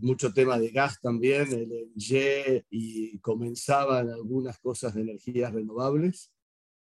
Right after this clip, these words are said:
Y ahí sí me podía tocar cualquier lugar del mundo. Por suerte trabajé con proyectos desde Croacia, India, México. O sea, no tenía una zona asignada, sino que era básicamente por los proyectos que llegaban.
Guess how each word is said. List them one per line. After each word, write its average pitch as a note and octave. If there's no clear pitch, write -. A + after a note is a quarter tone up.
Y G#2+
ahí C3
sí C#3+
me A#2
podía C3
tocar C3+
cualquier C3
lugar C3+
del B2+
mundo. G#2
Por G2+
suerte B2+
trabajé A2+
con A#2
proyectos A#2+
desde A2
Croacia, A#2+
India, B2+
México. B2
O G#2+
sea, A2
no A#2
tenía B2+
una B2
zona B2
asignada, B2+
sino A#2
que A2
era A2+
básicamente A2+
por G#2
los G2+
proyectos G#2+
que G#2+
llegaban. F#2